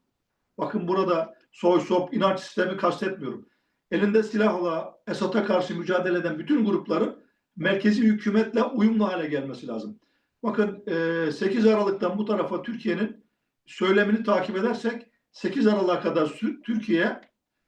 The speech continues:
öso üzerinden meseleye yaklaşıyordu. Ve, e, geçici sürgün hükümeti vardı Abdurrahman Mustafa isminde. Türkiye önce bunu muhatap kabul ediyordu.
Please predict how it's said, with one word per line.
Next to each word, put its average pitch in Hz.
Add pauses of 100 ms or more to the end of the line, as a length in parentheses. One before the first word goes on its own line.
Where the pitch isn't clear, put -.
(100)
öso 233
üzerinden 196 (140)
meseleye 170
yaklaşıyordu. 147 (880)
Ve, 190
e, 165 (480)
geçici 185
sürgün 214
hükümeti 208
vardı 160
Abdurrahman 196
Mustafa -
isminde. 151 (1000)
Türkiye 220
önce 220
bunu 240
muhatap 202
kabul 156
ediyordu. 147